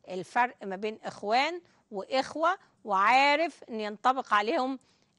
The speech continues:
الإخوان، وكلمة الإخوان هي الغير المؤمنين. الله عليك يا حسن يا بنا، أخيرا الناس بتعرف حاجة أنت عملتها. كويس، الخونة المجرمين. طيب،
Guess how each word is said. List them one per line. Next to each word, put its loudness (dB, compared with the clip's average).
الإخوان، 0
وكلمة -6
الإخوان -6
هي -2
الغير -2
المؤمنين. -8
الله -2
عليك 2
يا -2
حسن -6
يا -8
بنا، -12
أخيرا 0
الناس -2
بتعرف -2
حاجة -2
أنت -4
عملتها. 4
كويس، 4
الخونة 2
المجرمين. -4
طيب، 2